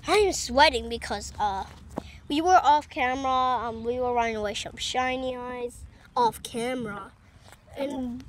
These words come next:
we decided to record a video. Okay,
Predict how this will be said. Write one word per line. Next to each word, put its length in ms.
we 160
decided 420
to 200
record 360
a 100
video. 460
Okay, 280